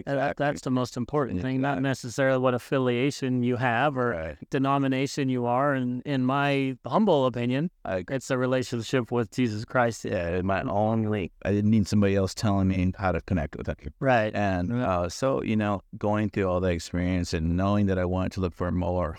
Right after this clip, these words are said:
Speaker 2: holistic approach to medicine and to science,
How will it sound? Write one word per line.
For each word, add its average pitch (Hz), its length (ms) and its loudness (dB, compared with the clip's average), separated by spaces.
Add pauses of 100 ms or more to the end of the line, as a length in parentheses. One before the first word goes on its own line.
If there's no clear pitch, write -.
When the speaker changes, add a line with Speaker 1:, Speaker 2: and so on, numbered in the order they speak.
Speaker 2:
holistic 92 680 0
approach 85 520 -2
to 92 160 2
medicine 82 560 -2
and 82 160 0
to 73 100 -6
science, 92 420 -2